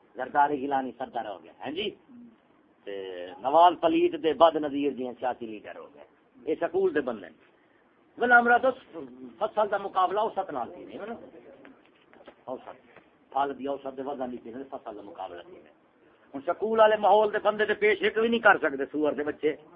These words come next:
ہن والا کیا کرے؟ تعلیم دا شور ہے، تعلیم دا شور، تعلیم دا شور۔ لعنتیا، علم اے ہے، علم رسول ہے، علم اعلی ہے۔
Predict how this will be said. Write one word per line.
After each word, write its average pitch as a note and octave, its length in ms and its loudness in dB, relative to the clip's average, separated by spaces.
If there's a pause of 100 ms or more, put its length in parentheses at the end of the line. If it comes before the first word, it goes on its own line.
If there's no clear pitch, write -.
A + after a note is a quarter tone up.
(920)
ہن A3+ 140 0
والا A#3+ 200 8
کیا G#3 160 6
کرے؟ E3 220 2
تعلیم A3 420 6
دا F#3 100 4 (100)
شور B2 200 -8
ہے، - 80 -20 (340)
تعلیم F#3 440 -10
دا G#3+ 80 -14
شور، - 400 -20 (120)
تعلیم F3 380 -6
دا D3+ 120 -12
شور۔ B2+ 220 -18 (1400)
لعنتیا، C#3+ 560 0
علم A#3+ 380 4
اے A#3 260 8
ہے، C3+ 280 2 (280)
علم G3+ 240 0
رسول F3+ 500 -2
ہے، A2+ 60 -2
علم F#3 300 -2
اعلی F3 260 8
ہے۔ G2 120 -2